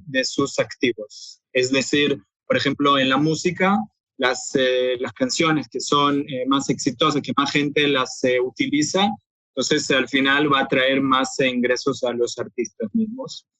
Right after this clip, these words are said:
Eso por un lado, que es, sí, por así decir, directamente con Artlist,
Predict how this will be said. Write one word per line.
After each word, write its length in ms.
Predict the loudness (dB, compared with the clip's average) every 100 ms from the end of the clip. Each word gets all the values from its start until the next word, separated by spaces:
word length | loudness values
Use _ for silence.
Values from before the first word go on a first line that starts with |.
| _
Eso 260 | -2 0 2
por 140 | 2
un 100 | 2
lado, 460 | 2 2 2 0 -2
que 100 | -2
es, 220 | -2 -2 _ _ _ _ -10
sí, 220 | -2 0
por 240 | 0 0 2
así 160 | 2
decir, 340 | 2 2 0 2
directamente 720 | 0 0 0 2 2 2 0
con 220 | 2 2
Artlist, 560 | 2 0 0 0 -4